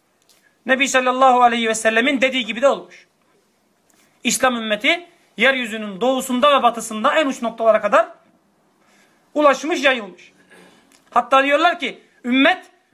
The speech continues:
kuzeye ve güneye doğru yayılmamış. Zira Nebi sallallahu aleyhi ve selleme gösterilen yer yeryüzünün neresiydi?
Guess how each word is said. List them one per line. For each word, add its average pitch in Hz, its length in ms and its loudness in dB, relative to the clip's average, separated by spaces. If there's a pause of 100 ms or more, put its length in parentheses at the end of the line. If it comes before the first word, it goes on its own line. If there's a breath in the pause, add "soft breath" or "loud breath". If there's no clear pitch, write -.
(140)
kuzeye 302 380 4
ve 330 60 6
güneye 320 380 2
doğru 330 180 6
yayılmamış. 349 600 0 (400 soft breath)
Zira 269 280 0
Nebi 285 220 -2
sallallahu 277 500 2
aleyhi 262 240 0
ve 247 80 -2
selleme 240 480 -2 (360)
gösterilen 262 460 0
yer 262 200 0
yeryüzünün 254 380 0
neresiydi? 269 600 -2